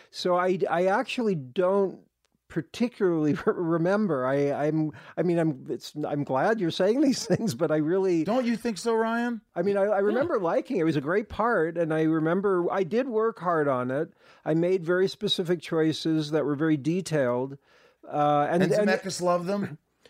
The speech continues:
Speaker 1: <laughs> Well, not necessarily. He did in a way, but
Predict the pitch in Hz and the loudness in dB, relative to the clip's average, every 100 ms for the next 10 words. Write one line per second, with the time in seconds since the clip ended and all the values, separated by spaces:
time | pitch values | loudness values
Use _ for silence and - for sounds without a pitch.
0 | _ - 156 175 - - - 233 240 254 | _ -8 0 0 2 0 2 0 0 0
1 | 226 226 - 220 220 240 233 143 104 - | 0 -2 -2 -2 0 0 0 -2 -4 -10
2 | _ _ - 170 165 240 269 247 208 190 | _ _ -4 -2 0 0 0 0 2 2
3 | 190 156 123 127 170 185 _ _ _ _ | 2 2 0 -2 -6 -10 _ _ _ _
4 | _ _ 170 170 165 165 165 | _ _ 0 2 2 2 0